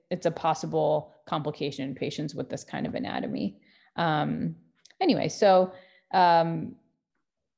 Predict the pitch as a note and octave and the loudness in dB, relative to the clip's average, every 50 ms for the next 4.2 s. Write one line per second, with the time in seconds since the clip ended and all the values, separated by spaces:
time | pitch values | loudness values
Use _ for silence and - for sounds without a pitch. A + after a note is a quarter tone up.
0 | _ _ A#3 A3+ - - C4 C4+ C4 G#3+ - G3+ - - G3+ G#3 A#3 A3+ A#3+ A3+ | _ _ 0 0 2 2 2 4 4 4 2 2 2 2 4 4 4 4 2 0
1 | - G3+ - F3+ E3+ D#3+ D#3 - - - E3 D#3+ D#3+ D#3+ D#3+ D#3+ D#3+ D#3 D3+ D3+ | -2 -2 -2 0 0 0 0 -2 -2 -2 -2 -2 -2 -2 -2 -2 -4 -4 -4 -4
2 | D3+ D3 - - D#3+ D#3 D3+ D3+ D3+ D3+ D3+ D3+ D3 D3 D3 D3 D3 - - _ | -4 -6 -6 -6 -4 -2 -2 0 0 0 0 0 -2 -2 -4 -4 -6 -8 -12 _
3 | _ _ _ _ _ _ _ _ _ _ _ _ _ _ _ _ - - - - | _ _ _ _ _ _ _ _ _ _ _ _ _ _ _ _ -8 -6 -6 -6
4 | - - - - | -6 -6 -6 -8